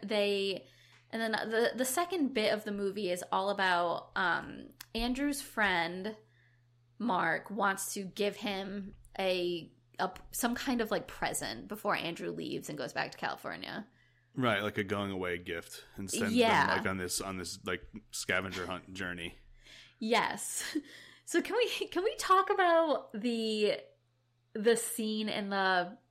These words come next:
Speaker 1: <sighs> is it, like, a, the sex hotel? Like, what would we even call that, where he meets up with Method Man?
Speaker 2: Yeah, I guess a sex hotel is the closest. <laughs>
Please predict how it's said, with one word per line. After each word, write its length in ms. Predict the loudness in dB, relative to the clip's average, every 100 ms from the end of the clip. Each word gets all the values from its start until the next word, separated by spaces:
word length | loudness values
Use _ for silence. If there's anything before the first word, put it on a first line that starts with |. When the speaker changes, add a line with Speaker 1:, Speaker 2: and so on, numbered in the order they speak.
| -14
Speaker 1:
<sighs> 1300 | -10 -6 -4 -4 -8 _ _ _ -20 _ _ _ -2
is 140 | 0 2
it, 120 | 2
like, 200 | 2 4
a, 440 | 4 4 2 -2 -12 _ _ _ _ _ -2
the 100 | 0
sex 380 | 2 0 0
hotel? 640 | 2 4 4 4 4 2 -6 _ _ _ _ _ _
Like, 140 | -4 2
what 80 | 4
would 180 | 4
we 100 | 6 6
even 140 | 6
call 300 | 4 4 6
that, 220 | 6 4
where 80 | 2
he 100 | 0
meets 300 | 0 -2 0
up 120 | -2
with 120 | 0
Method 300 | -2 -2 -2
Man? 420 | -4 -4 -4 -6 -12 _ _ _ _ -2
Speaker 2:
Yeah, 340 | 2 2 0 0
I 140 | -2
guess 480 | 2 2 2 0 -8 -8
a 60 |
sex 240 | -8 -8 -6
hotel 480 | -6 -4 -2 -2 -4
is 340 | -6 -10 -12 _ _ _ _ _ _ _ _
the 80 | -12
closest. 760 | -8 -4 -4 -2 -4 -6 -6 -4 -2
<laughs> 120 | 2